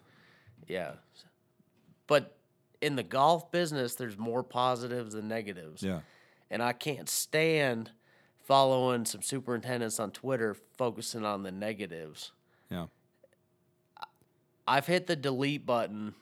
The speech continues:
Speaker 1: In the last week alone, I've done it twice.
Speaker 2: Why do you think that people wanna focus on the negative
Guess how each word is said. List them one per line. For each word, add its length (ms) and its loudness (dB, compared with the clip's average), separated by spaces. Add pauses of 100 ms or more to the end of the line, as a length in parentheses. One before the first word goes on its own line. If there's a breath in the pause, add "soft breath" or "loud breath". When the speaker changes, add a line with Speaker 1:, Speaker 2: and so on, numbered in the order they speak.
Speaker 1:
In 160 2
the 100 4
last 380 4
week 220 -2
alone, 340 2
I've 140 -2
done 160 -2
it 140 -10
twice. 540 -2
Speaker 2:
Why 120 6
do 80 2
you 160 2
think 280 0
that 380 0
people 360 4
wanna 360 0
focus 400 -4
on 80 -2
the 80 -4
negative 400 -8